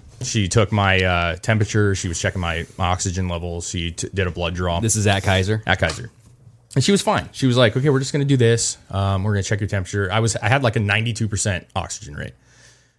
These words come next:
Speaker 1: which is low, but it's, uh, she was telling me, she's like, "Well, you know, if you're in the eighties, that's where we, we start considering going to the hospital."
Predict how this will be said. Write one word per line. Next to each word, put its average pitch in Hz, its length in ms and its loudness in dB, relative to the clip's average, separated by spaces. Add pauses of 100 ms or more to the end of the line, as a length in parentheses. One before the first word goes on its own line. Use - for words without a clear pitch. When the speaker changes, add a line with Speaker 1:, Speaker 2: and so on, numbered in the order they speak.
Speaker 1:
which 123 200 4
is 120 140 4
low, 107 460 6 (500)
but 107 200 4
it's, - 220 0
uh, 95 260 4
she 120 200 2
was 107 140 4
telling 98 180 2
me, 101 60 0
she's 101 160 -2
like, 98 120 2
"Well, 139 280 2
you 139 80 0
know, 123 80 2
if 110 100 -2
you're 135 60 -2
in 151 80 -2
the - 100 -6
eighties, 135 540 0 (640)
that's 117 320 2
where 117 180 4
we, 110 320 2
we 104 120 0
start 101 280 0
considering 95 380 -2
going 87 120 -4
to 82 60 -8
the 80 60 -10
hospital." - 420 -12